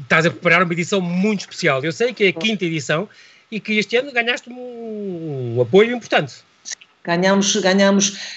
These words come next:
Speaker 2: eh, na verdade foi no final do ano passado, ganhámos o Portugal vinte vinte para a internacionalização do Mercarte. Ah, e o que é engraçado é que eu acabei a edição de, eu acredito nos ciclos e,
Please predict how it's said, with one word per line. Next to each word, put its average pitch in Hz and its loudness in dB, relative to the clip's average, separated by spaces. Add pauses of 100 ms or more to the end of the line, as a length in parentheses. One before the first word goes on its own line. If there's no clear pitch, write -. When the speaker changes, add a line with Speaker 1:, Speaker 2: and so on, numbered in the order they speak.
Speaker 2:
eh, 175 2
na 190 2
verdade 220 2
foi 220 -4
no 202 -4
final 214 0
do 196 -2
ano 190 -2
passado, 185 -4
ganhámos 180 -6
o 170 0
Portugal 180 0
vinte 175 -2
vinte 175 0 (460)
para 202 4
a 202 6
internacionalização 185 0
do 160 -4
Mercarte. 160 0 (680)
Ah, 220 6
e 226 -2
o 226 -6
que 247 -2
é 247 4
engraçado 220 2
é 180 4
que 180 -2
eu 202 4
acabei 202 2
a 185 4
edição 196 -2
de, 196 0
eu 214 4
acredito 214 -2
nos 185 -2
ciclos 185 0
e, 147 -8